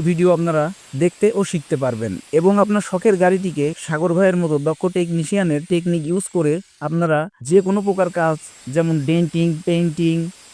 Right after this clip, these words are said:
পলিশ এবং ওয়াশ, এগুলার মাধ্যমে আপনারা সেই গাড়িটির প্রতিনিয়তই নতুনত্ব বজায় রাখতে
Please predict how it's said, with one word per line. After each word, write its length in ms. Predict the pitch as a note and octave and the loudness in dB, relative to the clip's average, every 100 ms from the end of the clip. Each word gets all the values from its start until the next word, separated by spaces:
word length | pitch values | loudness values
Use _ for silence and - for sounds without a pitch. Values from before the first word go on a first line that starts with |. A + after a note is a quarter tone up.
| - - D3+ | -20 -10 -2
পলিশ 400 | E3 E3+ E3 D#3+ - - C#3+ | 0 2 2 -2 -10 -8 -2
এবং 160 | D#3 D3+ D3 | 0 0 0
ওয়াশ, 300 | F3 D#3+ D#3+ - D#3+ | 0 2 -2 -6 -4
এগুলার 300 | D#3+ F#3+ F#3 F3+ | 2 4 4 2
মাধ্যমে 380 | E3+ F3+ E3+ D3 F#3 - D#3 | 2 2 2 0 -4 -10 -8
আপনারা 240 | E3+ F#3 F#3+ | -4 -2 0
সেই 120 | G3 F3 | 0 2
গাড়িটির 380 | F3 F3+ E3 D3+ F3 | 0 0 -2 -2 -4
প্রতিনিয়তই 640 | F3 F3 F3+ F3 G3 E3 F#3+ D#3+ | -2 0 0 2 2 2 -2 -6
নতুনত্ব 360 | F3 F#3+ F3+ F#3 E3 | -4 -2 -2 -2 0
বজায় 260 | E3 E3 E3 | 0 0 -2
রাখতে 260 | - F3+ | -4 -4